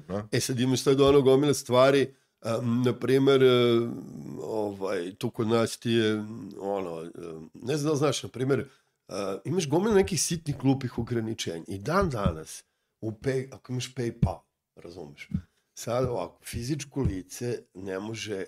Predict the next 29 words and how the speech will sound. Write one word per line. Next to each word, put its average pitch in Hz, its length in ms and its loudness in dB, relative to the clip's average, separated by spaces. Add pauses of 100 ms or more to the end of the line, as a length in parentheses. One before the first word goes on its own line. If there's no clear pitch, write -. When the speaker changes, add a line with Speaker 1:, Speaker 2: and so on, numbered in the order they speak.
Speaker 2:
da 92 180 -16
plati 90 800 -8
preko - 280 -18
PayPala 90 640 -10
pravnom 87 580 -14
licu 90 460 -12
koji, 85 260 -14
znaš, 85 360 -12 (200)
ovaj, 92 520 -14 (380)
u 95 100 -10
drugoj 98 280 -10
valuti 87 360 -14
sem 82 260 -14
u - 40 -18
dinari. 76 340 -18
Speaker 1:
Pa 139 60 -10
dobro, 123 220 -4
pa - 60 -14
ne 76 80 -8
moramo 80 280 -8
biti 78 180 -10
zbog 69 180 -16
toga 76 240 -10
baš 73 260 -14
ono 76 180 -14
ljuti 76 300 -14
i 76 40 -12
isfrustrirani, 69 720 -16
ne? 73 240 -16